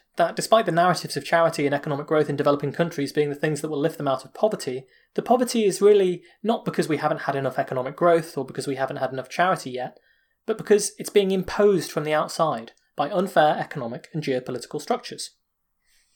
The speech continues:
As long as these systems exist then, according to Hickel, a lot of charitable efforts, regardless of how well-intentioned, will just be a sticking plaster.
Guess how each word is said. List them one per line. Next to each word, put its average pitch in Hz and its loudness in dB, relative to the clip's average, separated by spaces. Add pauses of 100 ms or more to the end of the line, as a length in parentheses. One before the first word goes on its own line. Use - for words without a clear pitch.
(420)
As - -6
long 262 4
as 233 -2
these 208 -2
systems 196 -2
exist 156 0
then, 131 -4
according 139 0
to 127 -4
Hickel, 131 -2 (320)
a 170 2
lot 233 4
of 233 -8
charitable 202 4
efforts, - -4
regardless 160 4
of - -6
how 147 2
well-intentioned, 135 -2 (220)
will 160 0
just - 2
be 151 0
a - -6
sticking 165 -4
plaster. - -2